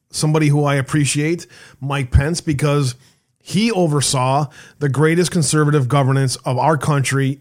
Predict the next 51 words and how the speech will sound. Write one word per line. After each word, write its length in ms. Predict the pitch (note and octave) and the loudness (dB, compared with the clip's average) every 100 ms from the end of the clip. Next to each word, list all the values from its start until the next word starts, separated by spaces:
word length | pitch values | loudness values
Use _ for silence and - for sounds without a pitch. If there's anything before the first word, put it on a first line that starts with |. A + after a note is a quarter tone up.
| - | -4
ever. 380 | E3+ C#3 F2+ - _ _ _ _ _ _ - | -2 -2 -6 -16 _ _ _ _ _ _ -10
Okay? 360 | C3+ C#3+ D3+ B2+ _ _ - | -4 0 -2 -4 _ _ -6
That's, 300 | C#3+ D3+ E3 | -4 -2 0
you 160 | E3+ | 0
cannot 520 | C#3+ F3 F3 F3+ - - | 2 2 2 0 -4 -10
not 340 | D#3 D#3+ D#3 | -4 -4 -4
argue 580 | D3+ D#3+ D3 C3+ B2+ B2+ D#3+ | 0 2 4 2 2 -2 -2
anything 440 | E3 D#3 E3+ D#3+ | 0 2 2 0
other 320 | C3+ C#3+ C#3 | -2 0 2
than 180 | C3 B2+ | 2 0
that. 300 | B2+ G2+ - | -2 -6 -10
Now, 140 | B2+ | -4
is 140 | C#3 A2+ | -2 0
he 160 | D3 | 2
an 100 | C#3 | 2
establishment 720 | C3 A#2+ - D3+ E3 D3 E3 C#3+ | 0 -2 -2 0 0 0 -2 -2
candidate? 440 | F3 F3+ F#3+ G3+ | 0 0 0 -2
Is 140 | C#3+ B2 | -4 -4
he 100 | B2 | -2
trying 240 | D3 C#3+ | -2 -4
to 60 | C3 | -4
keep 200 | D3+ C3+ | -4 -4
the 80 | |
powers 380 | B2 D3 D#3 C#3 | -4 0 2 2
that 60 | C3+ | 0
be 180 | C#3 D3+ | 0 0
and 100 | C#3+ | -2
the 40 | |
structures 380 | - E3 D#3 D3 | -2 -2 -2 -2
that 80 | C#3+ | 0
be 140 | D#3+ | -2
together? 500 | D3+ C#3 E3+ F#3 F#3 - - - _ _ | -2 0 0 0 -4 -10 -20 -20 _ _
Probably. 720 | - B3+ G#3+ D#3+ C#3+ D3+ G#3+ A3+ _ _ _ _ _ | -4 0 2 2 2 0 0 -4 _ _ _ _ _
You 120 | D3 C#3 | -8 -4
know, 220 | C#3 F#3 | -2 -2
these 140 | F3+ | -2
people, 220 | G3 F#3+ | -2 -2
this, 240 | F3+ F#3+ F3 | -2 -2 -4
this 260 | F3 F3+ | -4 -4
is 180 | G#3 E3+ | -4 -6
the, 100 | E3 | -8
the, 280 | F3 E3 D#3+ _ _ | -10 -14 -18 _ _
this 180 | F3+ F#3+ | -6 -4
is 100 | G#3 | -4
how 200 | - F#3+ | -2 -2
they 120 | F#3 | 0
have 140 | E3 C#3+ | 0 0
lived 480 | C#3 E3 D#3 D3+ C#3+ | 0 0 0 -2 -4
their 140 | C#3 | -4
whole 300 | - D#3 C3+ | -4 -4 -2
life. 440 | C#3+ D3 G2+ - | -2 -2 -4 -12